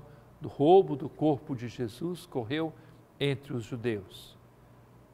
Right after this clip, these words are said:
A igreja tem a coragem e a força, e a palavra nos coloca exatamente também esta versão, para que façamos a nossa escolha.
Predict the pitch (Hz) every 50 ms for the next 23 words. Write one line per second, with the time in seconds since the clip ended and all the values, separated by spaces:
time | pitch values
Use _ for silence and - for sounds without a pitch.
0 | - - - - - 127 117 107 120 143 160 156 170 165 - - - 143 143 147
1 | 139 131 123 - - 143 139 143 151 165 170 156 123 135 135 143 135 117 - -
2 | 175 190 202 185 - - 143 139 131 127 - 127 131 139 151 160 143 139 135 135
3 | 120 - - - 123 127 147 170 170 - - - - - - - - - - -
4 | - - - - - - - - - 120 143 190 202 - 165 147 165 175 180 170
5 | - - 165 151 - - - - - - - - - - - - 165 156 139 175
6 | 208 226 208 185 160 127 - - 151 131 120 135 123 - - - 127 107 101 92
7 | 95 - - - - - - - - - - - 135 135 135 127 - 131 - -
8 | 139 131 - - 147 135 127 117 131 123 127 127 120 - - 131 123 - - -
9 | - 107 104 95 - 117